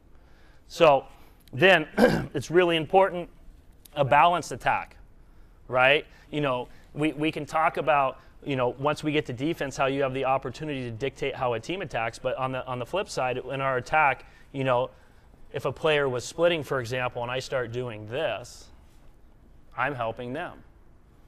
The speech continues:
Instead of, and we'll get to the, to that later, whether it's this player moving through or this player, depending on the,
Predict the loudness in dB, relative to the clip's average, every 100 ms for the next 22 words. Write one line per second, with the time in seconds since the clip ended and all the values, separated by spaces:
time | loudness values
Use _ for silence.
0 | -20 _ -20 -20 -14 -6 0 2 0 -4
1 | -4 -2 -2 -4 -6 -4 -4 -4 -4 -2
2 | -2 -2 -2 -2 -2 -2 -2 -6 -8 -10
3 | -10 -10 -6 -6 -4 -6 -8 -10 -12 -10
4 | -8 -6 -8 -8 -10 -8 -10 -10 -10 -8
5 | -8 -10